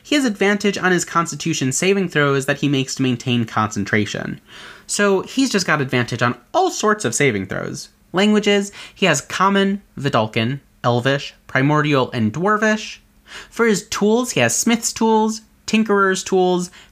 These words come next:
Thieves' Tools, and Cobbler's Tools to make shoes.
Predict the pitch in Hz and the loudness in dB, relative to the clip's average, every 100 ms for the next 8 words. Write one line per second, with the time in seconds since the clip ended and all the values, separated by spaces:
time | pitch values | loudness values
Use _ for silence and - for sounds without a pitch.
0 | - 254 247 214 - 240 226 226 247 - | -2 0 2 -2 0 2 2 0 -4 -6
1 | 208 185 185 - - 180 170 160 156 151 | 0 0 -2 -6 -2 2 2 2 2 2
2 | 143 147 - 156 143 143 185 285 - 151 | 2 -2 -4 0 2 0 -2 -6 -4 -2
3 | 135 - - - 202 180 165 156 160 233 | -2 -4 -6 0 2 4 2 0 -2 -6
4 | - | -10